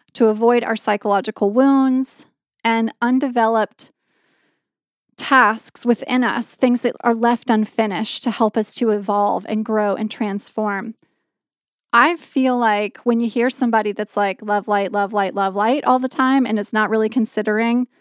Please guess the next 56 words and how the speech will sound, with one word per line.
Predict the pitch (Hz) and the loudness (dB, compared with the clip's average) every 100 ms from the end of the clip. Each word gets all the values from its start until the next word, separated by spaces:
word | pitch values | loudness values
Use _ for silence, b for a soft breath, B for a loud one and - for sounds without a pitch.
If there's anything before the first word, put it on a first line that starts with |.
| _ _ _ - | _ _ _ 2
all | 214 | 2
the | 196 | 2
darkness | 190 208 - 269 269 | -4 -2 0 0 2
in | 254 | 0
the | 254 | 2
world, | 254 262 269 254 - - | 2 2 0 -4 -10 -10
that's | 208 220 277 - - - - | 0 0 0 -6 -12 -12 -4
a | 247 | -4
pretty | - - 240 233 233 208 202 | -4 -8 -2 0 2 0 -2
clear | - 220 208 202 196 196 - _ _ _ _ _ _ _ _ _ - | -4 -4 -2 -2 -4 -6 -14 _ _ _ _ _ _ _ _ _ -8
view | 202 226 214 208 - | -2 2 2 0 -2
of | 208 196 196 - _ | 0 -2 -6 -16 _
what | 226 - | -4 -2
spiritual | - 196 - 196 | -2 -4 -4 -4
bypassing | 190 - - - 202 214 | -4 -4 -8 -10 -6 -4
looks | 196 - | -6 -10
like. | - - - | -12 -12 -4
So | - | -2
if | 247 | 0
you | 247 | 2
find | 247 262 | 4 4
yourself | 294 - 226 - | 0 0 0 2
doing | 233 233 | 0 2
that, | 214 214 | 0 0
like, | 214 202 - b b b - | 0 -2 -6 b b b -8
"If | 226 | -4
I | 214 | 0
just | 247 240 | 0 0
stay | - 226 | -2 -2
high | 226 220 | 0 0
vibe, | 226 285 226 | 2 2 0
if | 208 208 | -2 -6
I | |
just | 202 214 - | -4 -4 -2
stay | 220 214 | 0 0
love | 208 202 | 0 0
light, | 220 254 220 | 2 2 2
if | 220 220 | -4 -6
I | 208 | -6
just | - 226 226 | -2 -4 -4
stay | - 214 214 214 214 196 | -4 -2 0 -2 -2 -4
in | 214 208 | -4 -2
meditation, | 190 214 277 294 226 | -4 -4 -2 0 -2
if | 208 | -4
I | 196 | -6
just | 196 226 | -4 -6
stay | - 214 208 208 | -4 -2 -2 -4
in | 226 | 0
breathwork | 285 302 226 - | 0 0 -4 -4
practice, | 202 - 208 | -8 -8 -8
and | 208 | -8
I | 202 | -4
just | 254 - | -4 -2
do | 226 | -4
these | 254 277 | -4 -4
things | 220 214 | -4 -6